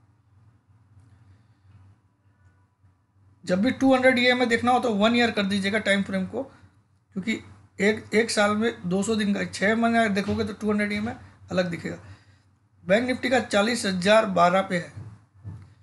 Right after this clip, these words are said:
और already हमने लो बना चुका है अभी तक चालीस हज़ार एक सौ उनचास।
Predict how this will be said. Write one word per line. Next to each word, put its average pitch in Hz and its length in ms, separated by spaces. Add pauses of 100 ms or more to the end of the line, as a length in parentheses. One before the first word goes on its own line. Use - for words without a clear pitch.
(460)
और 196 260
already 220 440
हमने 208 220
लो 190 200
बना 202 260
चुका 202 280
है 190 120
अभी 196 180
तक 220 260 (1700)
चालीस 202 260
हज़ार 202 220
एक 196 120
सौ 202 120
उनचास। 180 420